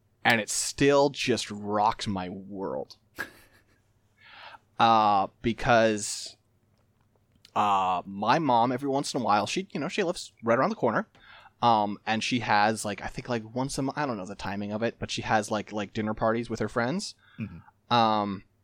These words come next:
Speaker 1: and she was like, "Hey, I wanna do something fancy. I'm going to make beef Wellington."
Speaker 2: Hmm.
Speaker 1: Now, if you're not familiar with beef Wellington,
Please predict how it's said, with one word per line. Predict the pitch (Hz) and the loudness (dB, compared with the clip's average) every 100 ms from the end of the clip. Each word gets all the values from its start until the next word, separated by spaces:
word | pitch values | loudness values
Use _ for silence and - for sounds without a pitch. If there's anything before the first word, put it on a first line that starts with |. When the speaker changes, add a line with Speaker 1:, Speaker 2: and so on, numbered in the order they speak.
| _ _ - | _ _ -6
Speaker 1:
and | 120 | -4
she | - 135 | 2 2
was | 127 | 4
like, | 127 | 4
"Hey, | 160 139 | 4 4
I | |
wanna | 135 139 | 4 2
do | 135 | -2
something | 131 135 120 | -4 -4 -4
fancy. | 143 135 - 110 - | -2 -2 -2 -4 0
I'm | 147 214 | 0 2
going | 113 107 | -2 -2
to | 107 | -4
make | 95 92 - - - _ _ _ _ _ _ _ _ | -6 -4 -6 -8 -20 _ _ _ _ _ _ _ _
beef | 165 160 151 | -4 -2 -2
Wellington." | 127 117 101 90 - - - - _ _ - | 2 2 2 -2 -12 -14 -16 -18 _ _ -10
Speaker 2:
Hmm. | 254 269 196 107 82 - - - _ - _ _ - _ _ | -8 -4 -4 -6 -12 -16 -20 -20 _ -20 _ _ -20 _ _
Speaker 1:
Now, | 135 131 123 110 110 - | 0 2 4 2 0 -2
if | 143 - | -2 0
you're | 196 226 | -2 0
not | 240 208 | 0 -2
familiar | - - 180 175 190 196 180 160 139 139 _ _ _ _ - | -8 -6 -4 -2 0 0 0 2 0 -2 _ _ _ _ -8
with | 117 117 120 - - - | -2 2 2 0 -10 -8
beef | 113 127 - | -4 -4 -2
Wellington, | 107 98 98 - 95 104 | -2 -2 -6 -8 -6 -8